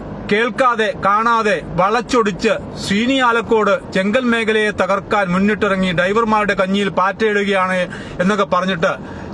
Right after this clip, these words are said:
ചില അവന്മാർ എൻ്റെ അപ്പൻ, മരിച്ചുപോയ അപ്പന് വരെ തെറി വിളിക്കുന്ന ഒരവസ്ഥയുണ്ടായി. ഇന്ന് ഒരുത്തൻ വിളിച്ച് എന്നെ വളരെ മോശമായിട്ട് എന്നോട് സംസാരിച്ചു, എന്നെ കൊല്ലുമെന്ന് ഭീഷണിപ്പെടുത്തു. അവൻ്റെ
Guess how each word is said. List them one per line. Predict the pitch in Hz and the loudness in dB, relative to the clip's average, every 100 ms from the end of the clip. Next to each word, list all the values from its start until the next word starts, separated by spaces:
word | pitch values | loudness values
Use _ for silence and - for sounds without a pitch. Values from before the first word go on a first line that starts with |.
| - | -2
ചില | 202 202 | 0 2
അവന്മാർ | 202 196 190 202 | 2 2 0 0
എൻ്റെ | 185 190 185 | -2 0 0
അപ്പൻ, | 180 - - 214 180 | -2 -10 -4 -2 0
മരിച്ചുപോയ | 185 208 220 214 208 202 190 | 0 0 0 2 2 0 0
അപ്പന് | 190 - 233 226 | -2 0 0 2
വരെ | 208 202 175 - - - | 0 0 -2 -6 -6 -2
തെറി | 185 208 | 2 2
വിളിക്കുന്ന | 202 180 185 180 - 175 | 0 0 0 0 0 0
ഒരവസ്ഥയുണ്ടായി. | 170 165 - 160 135 120 185 | 0 0 -2 -2 -2 -2 0
ഇന്ന് | 208 233 175 110 - - - - - - - - - - 185 | 2 2 0 -4 -10 -12 -10 -10 -10 -10 -10 -10 -10 -2 0
ഒരുത്തൻ | 202 214 190 - - - 170 | 0 0 -2 -4 -10 -6 -2
വിളിച്ച് | 190 196 - 180 - - - - - - | 0 0 0 0 -2 -8 -10 -10 -8 -2
എന്നെ | 180 190 165 | 0 0 2
വളരെ | 170 202 220 214 214 185 | 2 2 2 2 0 2
മോശമായിട്ട് | 190 214 196 185 175 175 120 - - 170 | 2 2 2 0 0 0 -2 -8 -4 0
എന്നോട് | 180 170 | 0 0
സംസാരിച്ചു, | 175 - 175 160 180 165 - - - 165 | 0 0 0 -2 -4 -4 -6 -10 -6 0
എന്നെ | 180 185 - | 0 0 0
കൊല്ലുമെന്ന് | 185 208 226 208 180 | 0 2 2 0 0
ഭീഷണിപ്പെടുത്തു. | 165 185 165 147 165 165 | 0 -2 -2 0 0 2
അവൻ്റെ | 175 196 | 2 2